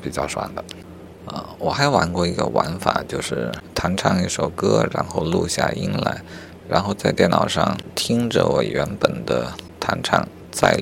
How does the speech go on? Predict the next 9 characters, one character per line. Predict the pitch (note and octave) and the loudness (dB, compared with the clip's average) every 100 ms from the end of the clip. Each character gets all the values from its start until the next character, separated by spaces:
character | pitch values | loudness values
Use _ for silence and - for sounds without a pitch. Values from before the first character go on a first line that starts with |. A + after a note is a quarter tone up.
| - | 2
录 | - | 0
一 | C#2 | 0
轨 | D#2 - G1+ - | -2 0 0 0
啊， | B1 - G1+ G1+ - - - - | -2 -2 -4 -6 -10 -16 -18 -12
基 | - - | -2 2
本 | - | 2
是 | - | 2
和 | - - D2+ | -4 -2 0
声， | - - | 0 -2